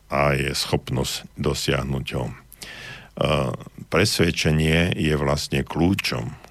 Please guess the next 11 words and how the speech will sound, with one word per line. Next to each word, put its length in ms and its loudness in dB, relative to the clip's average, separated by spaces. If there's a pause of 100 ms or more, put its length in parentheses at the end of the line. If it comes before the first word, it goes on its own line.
ktorý 640 -6 (160)
otvára 840 0 (440)
dvere 640 -2 (160)
viere. 480 -2 (640)
No 320 4 (480)
a 320 4 (240)
ako 160 -4
sa 240 4 (1200)
presvedčiť? 600 0 (640)
No 80 4
už 320 -2